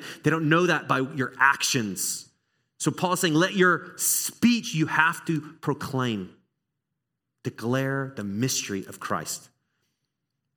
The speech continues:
So Christianity, you cannot grow in sharing your faith without actually sharing it. You share it in your life, how you live, but your words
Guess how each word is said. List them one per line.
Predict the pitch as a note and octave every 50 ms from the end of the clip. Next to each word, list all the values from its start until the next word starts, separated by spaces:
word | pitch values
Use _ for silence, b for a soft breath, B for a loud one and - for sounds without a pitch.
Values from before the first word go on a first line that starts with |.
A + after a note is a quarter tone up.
| _ _
So | - - B2+
Christianity, | - F#3+ G3 - - - F3 F3 F#3 F#3 F3+ D3+ C#3 B2+ - B B B
you | B D#3 E3
cannot | - - G3+ F#3+ F#3 E3 D3 C3+
grow | C3 D#3+ E3 D#3
in | D3 C#3
sharing | - F3 E3+ D#3 D3
your | C#3 B2+
faith | - - F3 D#3 C3+ A#2+
without | C3 C#3 C#3+ D3 -
actually | C3+ C3 - - - B2
sharing | - - - - - C#3+ D3 D3+ C#3+ B2+ A2
it. | G2+ F#2 - - - - - _ _ _ _ _ _ _ _ _ _ _ _ _
You | A2+ G#2+
share | - - - A#2+ B2 B2+
it | - - -
in | C3 A#2+
your | A2+ G#2+
life, | G2+ G#2+ D3 G#3+ G#3+ -
how | - B2+
you | A2+ A2+ B2
live, | C#3+ F#3 G#3 A#3 A#3 G3+ - - - - _ _ _ _ _ _
but | - A#2+ - -
your | C3 A2+
words | G#2 G2 G#2+ A2+ A#2 B2 C#3+ D#3 E3 D#3+ - - - -